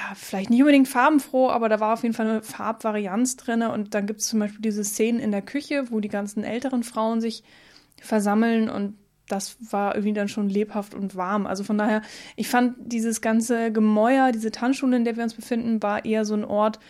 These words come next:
der hat so für mich irgendwie so Geheimnis ausgestrahlt. Also durch diese ganzen hohen Wände und dann fallen die Schatten überall hin und dann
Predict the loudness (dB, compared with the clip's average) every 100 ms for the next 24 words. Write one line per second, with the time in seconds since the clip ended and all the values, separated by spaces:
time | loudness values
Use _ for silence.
0 | -20 -20 -20 -20 _ -4 0 2 2 4
1 | 4 4 2 2 0 -2 -4 0 2 4
2 | 4 2 -4 -6 -8 -8 -10 -8 -6 -6
3 | -4 -4 -4 -4 -2 -2 -2 -2 -2 0
4 | 2 0 0 0 2 2 2 0 -2 -4
5 | -4 -6 -4 0 0 0 -4 -2 0 0
6 | 0 2 2 2 0 -2